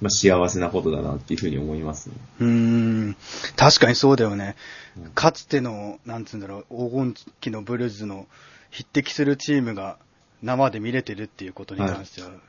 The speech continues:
Speaker 2: すごい貴重っていうか、
Speaker 1: うん。
Speaker 2: いいエヌビーエーの時代を見てるって感じだよね。
Speaker 1: そうですね。
Speaker 2: しかもマイアミにレブロンいた時も、こう、マイアミが三連覇するんじゃないかみたいな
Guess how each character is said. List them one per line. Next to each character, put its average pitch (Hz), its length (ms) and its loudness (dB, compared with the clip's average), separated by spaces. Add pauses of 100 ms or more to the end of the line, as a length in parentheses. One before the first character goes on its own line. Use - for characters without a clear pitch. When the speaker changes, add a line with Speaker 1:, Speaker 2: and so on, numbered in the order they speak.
(220)
Speaker 2:
す - 200 -12
ご 120 160 -2
い 104 220 -8 (480)
貴 - 120 -8 (140)
重 131 140 2
っ - 20 -2
て 139 220 -4
い 135 80 4
う 127 80 0
か、 87 200 -10 (220)
Speaker 1:
う 101 40 -14
ん。 92 280 -4
Speaker 2:
い 147 240 -2
い 107 80 -8 (240)
エ 127 100 -4
ヌ 123 120 -2
ビ 123 240 0
ー 123 140 2
エ 120 40 0
ー - 20 -2
の 104 140 -6
時 104 120 -12
代 104 180 -6
を 101 60 -10
見 107 120 -6
て 113 100 -8
る 95 120 -10
っ - 20 -14
て - 160 -14
感 92 200 -10
じ 90 80 -16
だ 87 80 -14
よ 82 80 -16
ね。 78 140 -20 (380)
Speaker 1:
そ 98 100 -12
う 95 40 -6
で 90 40 -8
す - 120 -10
ね。 82 80 -4
Speaker 2:
し 73 80 -4
か 127 100 2
も 107 120 -4
マ 120 180 2
イ 151 160 2
ア 151 40 2
ミ 160 140 -4
に 151 220 -4
レ 160 120 2
ブ 151 120 -4
ロ 120 40 -6
ン 113 40 -8
い - 20 -10
た 110 120 -6
時 120 200 -10
も、 101 180 -12
こ 104 480 -14 (180)
う、 127 40 -12
マ 135 100 -2
イ 143 80 0
ア 151 40 2
ミ 156 100 -2
が 139 80 -2
三 165 240 -4
連 208 140 -4
覇 127 160 -8
す 131 80 -10
る 127 80 -8
ん 120 40 -10
じ 107 100 -12
ゃ - 20 -14
な 104 100 -14
い 101 60 -18
か 113 160 -8
み 110 100 -12
た 101 120 -14
い 92 40 -16
な 95 140 -20